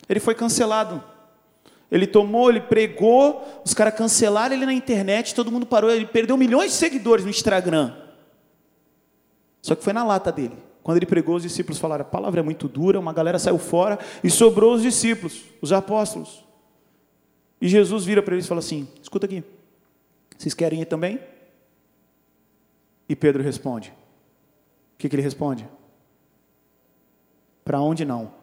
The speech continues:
Pra quem? Pra quem iremos nós? Se só tu tens palavra de vida eterna." Se Jesus falar isso hoje, fi,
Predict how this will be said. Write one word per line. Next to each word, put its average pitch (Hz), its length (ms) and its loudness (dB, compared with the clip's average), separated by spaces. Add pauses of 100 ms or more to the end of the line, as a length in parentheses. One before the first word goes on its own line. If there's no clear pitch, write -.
(100)
Pra 151 160 -2
quem? 123 340 -12 (1600)
Pra 185 200 0
quem 240 420 0
iremos 214 400 0
nós? 135 480 -6 (1300)
Se - 200 -4
só 180 180 2
tu 180 140 -8
tens 143 260 -4
palavra 135 340 -4
de 120 80 -8
vida 123 180 -4
eterna." 110 360 -10 (1500)
Se - 140 -4
Jesus 190 340 2
falar 214 260 0
isso 202 260 -2
hoje, 196 240 0
fi, 131 280 -12